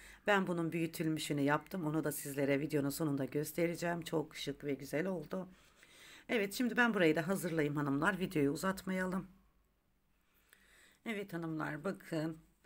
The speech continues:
Bu kenarda yarım yapmıştık. Modelimizin kenarı. Bu üsttekileri tam yaptık modellerimizi. Kenarda da sevgili hanımlar yine ke-, bu kenarda da yarımımı yaptım.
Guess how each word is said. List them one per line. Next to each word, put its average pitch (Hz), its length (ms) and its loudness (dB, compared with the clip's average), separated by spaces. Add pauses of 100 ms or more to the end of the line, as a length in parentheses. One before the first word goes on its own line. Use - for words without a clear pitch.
(420)
Bu 285 100 -10
kenarda 226 440 4
yarım 196 360 4
yapmıştık. 165 840 -2
Modelimizin 160 680 0
kenarı. 190 520 2 (340)
Bu 214 80 -2
üsttekileri 160 680 0
tam 190 240 -2
yaptık 185 420 -6
modellerimizi. 151 840 -2 (360)
Kenarda 214 560 2
da 156 100 -2
sevgili 165 400 0
hanımlar 151 360 2
yine 190 360 2 (220)
ke-, - 200 -12
bu 185 100 -6
kenarda 143 500 -2
da 156 60 0
yarımımı 160 520 2
yaptım. - 460 2